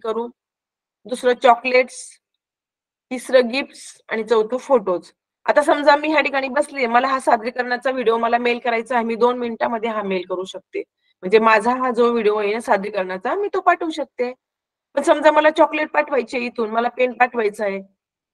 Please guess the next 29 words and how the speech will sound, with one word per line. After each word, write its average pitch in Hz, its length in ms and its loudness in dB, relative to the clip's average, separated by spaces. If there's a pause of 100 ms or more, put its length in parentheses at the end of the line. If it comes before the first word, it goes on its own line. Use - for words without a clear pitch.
(100)
माझ्या 202 180 0
शाळेमध्ये, 202 480 -2
मी 220 80 -4
पाठवू 247 240 0
शकते 262 340 -6
का? 294 220 -2 (180)
नाही. 196 400 -6 (840)
Gifts - 440 -4 (200)
नाही, 180 260 0
मी 202 220 -4
gifts 220 320 -6
पाठवू 208 300 0
शकत 214 440 -2 (360)
नाही. 180 500 -2 (240)
म्हणजे 202 240 0
वस्तू 226 440 2
आपण 233 460 2
अशा 214 300 0
पाठवू 208 380 -2
शकत - 400 -8
नाही, 220 300 -2 (460)
फक्त 240 340 4
email 240 340 2
द्वारा 208 300 4
आपण 240 320 -2 (140)
text 269 360 -2
मेसेजेसच 226 840 0
पाठवू 208 300 -2
शकतो - 520 -12